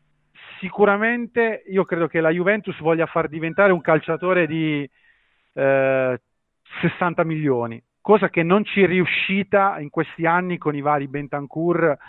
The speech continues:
eh, che abbiamo comprato a ce-, a centrocampo. Io credo che la Juventus sia l'unica squadra delle grandi otto di cui si parla sempre in Europa che non ha un calciatore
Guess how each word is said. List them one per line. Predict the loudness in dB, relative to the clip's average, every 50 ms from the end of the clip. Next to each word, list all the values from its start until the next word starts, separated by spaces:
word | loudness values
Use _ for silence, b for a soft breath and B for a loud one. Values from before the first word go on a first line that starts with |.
| B B B B B B B B B B
eh, | -2 0 0 0 0 0 0 0 0 -2 -4 -4 -4
che | -4 -4
abbiamo | -2 0 0 0 0 0
comprato | -2 -4 -4 -2 -2 0 0 0 0 0 0 0 0 -2
a | -4 -8 -8
ce-, | -6 -6 -6 -6
a | -4 -4 -4 -4 -4 -8 -10 -8 -8 -6
centrocampo. | -4 -4 -6 -4 -6 -6 -4 -6 -6 -6 -10 -12 -14 -14 -14 b b b b b b b b b b
Io | 4 4 4
credo | 6 4 4 4
che | 6
la | 4 6
Juventus | 6 6 4 4 2 2 0 -4 -2
sia | 0 2 2
l'unica | 4 4 2 2 0 0 -2 -2 -4 -4
squadra | -4 -6 -2 0 2 2 2 0 -2 -6
delle | -8 -8 -8 -6 -4
grandi | -2 0 0 0 0 0 2 4
otto | 6 6 6 6 4 _ _ -4 -2 0 0 0 0 0 0 -2 -4 -6
di | -12 -16
cui | -12 -12 -12 -12
si | -12 -10
parla | _ -8 -6 -6 -6 -6
sempre | -6 -8 -8 -6 -6 -4
in | 0
Europa | 2 4 6 6 6 4 4 0 -2
che | -2 -4 0
non | 2 2 2 4
ha | 4 4
un | 4 4
calciatore | 2 0 -2 -2 0 0 -2 0 4 4 6 6 4 2